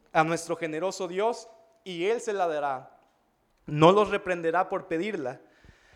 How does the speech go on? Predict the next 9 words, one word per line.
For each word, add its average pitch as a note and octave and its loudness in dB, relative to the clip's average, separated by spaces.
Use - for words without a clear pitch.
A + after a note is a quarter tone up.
Ahora, G#3 4
y G#3 -12
si G3+ -8
vemos C4 4
el C4 4
contexto B3 0
de B3+ 8
este B3+ -2
pasaje, B3 0